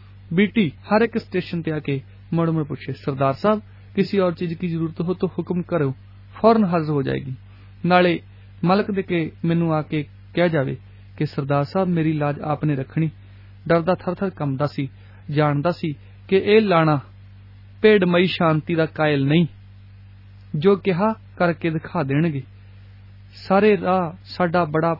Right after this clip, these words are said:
ਭਾਰੀ ਹਵਾ ਖਾ ਦੋਸਤ ਬਣਿਆ ਰਿਹਾ। ਸਾਰੇ ਸੱਜਣ ਸ਼ਕ ਸ਼ਕਾ ਕੇ ਲੈ ਲਏ। ਦਾਸ ਵਾਸਤੇ ਤਾਂ ਕੜਾਕੇ ਫਾਕੇ ਹੀ ਰਹੇ, ਕਿਉਂਕਿ ਰੁੱਤ ਕੁਰੁੱਤ ਜਿਹੀ ਸੀ।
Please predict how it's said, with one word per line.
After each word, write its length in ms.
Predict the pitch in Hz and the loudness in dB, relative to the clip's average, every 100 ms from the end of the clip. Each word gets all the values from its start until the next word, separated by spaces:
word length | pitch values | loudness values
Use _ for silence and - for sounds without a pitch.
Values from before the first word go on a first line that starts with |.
| - | -4
ਭਾਰੀ 440 | 190 180 165 156 - - - | -2 0 -2 -4 -8 -18 -2
ਹਵਾ 220 | 190 196 196 | 2 4 2
ਖਾ 260 | - 202 | 0 -4
ਦੋਸਤ 320 | 170 170 - | -4 -6 -6
ਬਣਿਆ 300 | 147 143 131 | -6 -4 -2
ਰਿਹਾ। 240 | 131 127 127 - - - - - - - - - | -4 -8 -14 -20 -20 -20 -20 -20 -20 -20 -20 -20
ਸਾਰੇ 360 | - 196 208 214 | -8 -2 0 0
ਸੱਜਣ 460 | - 170 156 170 - - - - - | -2 -6 -4 -6 -8 -16 -20 -20 -20
ਸ਼ਕ 280 | - 196 196 | -4 -4 -4
ਸ਼ਕਾ 320 | - - 180 | -6 -2 -2
ਕੇ 260 | 165 156 - - | -2 -6 -8 -10
ਲੈ 280 | 151 151 185 | -6 0 2
ਲਏ। 240 | 196 139 131 - - - - | 2 0 -2 -12 -20 -20 -4
ਦਾਸ 260 | 165 180 175 | 4 4 2
ਵਾਸਤੇ 320 | 185 180 - | -2 -4 -4
ਤਾਂ 120 | 175 | -6
ਕੜਾਕੇ 380 | 180 180 175 185 | -4 -4 -4 -6
ਫਾਕੇ 340 | 170 175 165 180 | -6 -6 -4 -2
ਹੀ 140 | 190 | 0
ਰਹੇ, 240 | 175 170 175 - - - - | 0 -2 -4 -14 -20 -18 0
ਕਿਉਂਕਿ 500 | 208 220 226 190 185 - - - - | 2 4 2 0 -2 -14 -20 -14 -2
ਰੁੱਤ 220 | 180 190 | 0 0
ਕੁਰੁੱਤ 300 | 190 196 185 | -4 -4 -4
ਜਿਹੀ 280 | 175 170 160 | -2 0 0
ਸੀ। 200 | - 131 | -4 -8